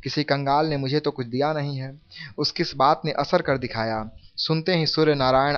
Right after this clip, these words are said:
आग बबूला हो उठा। दिन भर सभी को सैकड़ों गालियां देता रहा और उसी शाम अपने परिवार के साथ विदा हुआ। कल ही त्रैपाक्षिक श्राद्ध करना है। उधार लाए हुए सामान से आज तक गृहस्थी चली,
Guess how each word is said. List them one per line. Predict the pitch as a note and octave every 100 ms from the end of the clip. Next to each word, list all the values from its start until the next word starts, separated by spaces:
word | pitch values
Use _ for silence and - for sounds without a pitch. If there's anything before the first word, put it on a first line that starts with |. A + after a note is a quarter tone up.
| -
आग | B2+ B2
बबूला | B2 B2 C#3+
हो | D#3 C3
उठा। | A#2 A2 G#2+ G#2 - - -
दिन | C#3+ D#3+
भर | D#3
सभी | D3+ - - - - C#3+ D#3+
को | E3
सैकड़ों | D3 C3+ C3+ D#3+ D3+
गालियां | C3 C3 D#3+
देता | D3 C#3 A#2+
रहा | G#2+ G#2 G#2 - - -
और | B2
उसी | C3+ - E3
शाम | B2+ B2 C3 - - _ C3+
अपने | C3+ D3+
परिवार | C#3 B2+ B2+ B2+
के | A#2+
साथ | A2+ A2+ G#2+
विदा | A2 G#2
हुआ। | G2+ G2+ F#2+ F#2+ - - - -
कल | D3+ E3+
ही | E3+
त्रैपाक्षिक | F#3 D3 C3+ B2+ C3+ - - E3+ E3+ E3+ - -
श्राद्ध | - C#3 C#3 B2
करना | A#2 A2+ A2
है। | G2+ G2 G#2 - - -
उधार | C3 C3+ D3 E3
लाए | D3 C#3+ D3+
हुए | D3+
सामान | D3+ C3 C3 C#3 D3+
से | -
आज | C#3 C3 C3
तक | C3
गृहस्थी | A#2+ A#2+ C3 -
चली, | - A2+ G#2+